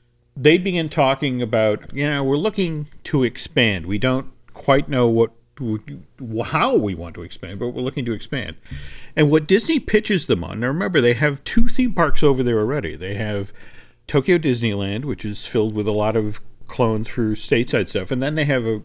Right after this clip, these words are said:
a park that's filled with basically all original I P, a, a couple of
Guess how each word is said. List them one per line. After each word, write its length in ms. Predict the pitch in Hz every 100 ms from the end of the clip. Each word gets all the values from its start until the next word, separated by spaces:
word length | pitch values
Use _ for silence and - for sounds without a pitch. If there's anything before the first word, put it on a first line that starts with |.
| -
a 60 | 123
park 340 | - 131 -
that's 180 | 98 -
filled 260 | 135 120
with 200 | 107 98 - - - - -
basically 480 | 180 254 226 160 135
all 320 | 117 131 139
original 720 | 104 104 104 113 95 95 95
I 140 | 117 107
P, 360 | - 113 80
a, 280 | 78 101 85
a 20 |
couple 340 | 113 123 - 117
of 180 | 98